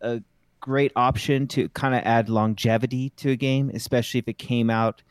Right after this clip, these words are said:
in the later stages of the previous console where the console was kinda weak and the games were ki-, were barely able to kinda fit in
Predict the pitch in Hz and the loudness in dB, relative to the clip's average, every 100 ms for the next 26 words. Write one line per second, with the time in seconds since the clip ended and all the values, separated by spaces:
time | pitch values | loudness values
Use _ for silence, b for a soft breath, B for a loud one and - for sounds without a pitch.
0 | _ _ - 110 104 110 120 110 - - | _ _ -4 -2 0 0 -2 -2 -6 -4
1 | 123 131 139 143 143 - 113 113 - - | -4 -2 -2 -2 -2 -4 -4 -4 -4 0
2 | 131 131 139 139 - - 139 139 - 139 | 0 2 0 0 -4 -4 -2 -2 0 0
3 | 135 135 117 107 107 - - 117 120 127 | 0 0 0 0 -2 -6 -4 -2 -2 0
4 | 117 117 - - _ _ _ 113 - 127 | 0 0 -4 -16 _ _ _ -8 -4 0
5 | 117 95 117 147 - - - 113 113 101 | 0 2 0 0 -4 -16 -14 -6 -6 -4
6 | 113 120 117 - - _ _ _ _ - | -2 -2 -2 -6 -16 _ _ _ _ -8
7 | 113 - - - 113 123 127 85 113 107 | -8 -8 -14 -8 -2 0 0 -2 -4 -6
8 | _ _ - 113 - 120 127 127 127 107 | _ _ -20 -8 -2 2 2 2 -2 -2
9 | 113 123 127 131 - 120 110 101 - 123 | -2 0 -2 -2 -8 -6 -4 -4 -4 -6
10 | - 110 117 123 131 | -4 -4 0 2 0